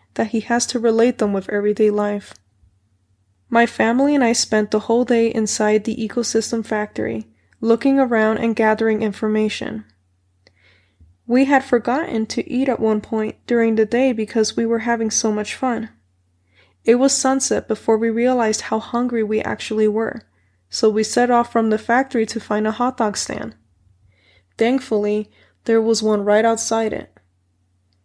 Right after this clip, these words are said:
When I took a bite of my hot dog, I noticed how dark the sky was getting,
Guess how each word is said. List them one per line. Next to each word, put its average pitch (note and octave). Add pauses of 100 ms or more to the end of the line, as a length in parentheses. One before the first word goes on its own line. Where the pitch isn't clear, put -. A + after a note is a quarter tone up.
(440)
When G#3+
I G#3
took C4+
a A#3+
bite A3
of A3
my G#3
hot G#3+
dog, C4
I A#3+
noticed A#3
how B3
dark C4
the A#3+
sky A#3
was A3
getting, G#3